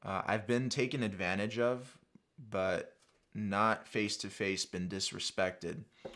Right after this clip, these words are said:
Um, celebrities, working with celebrities, guys, is, is an experience because they have so much power. All right.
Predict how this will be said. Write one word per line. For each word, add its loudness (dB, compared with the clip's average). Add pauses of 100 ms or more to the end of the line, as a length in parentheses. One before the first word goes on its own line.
(540)
Um, 0 (120)
celebrities, 4 (600)
working 2
with 4
celebrities, 4
guys, 8 (1600)
is, 4
is -2
an 2
experience -2 (1000)
because -2
they 4
have 6
so 2
much 0 (300)
power. 6 (2000)
All -4
right. -2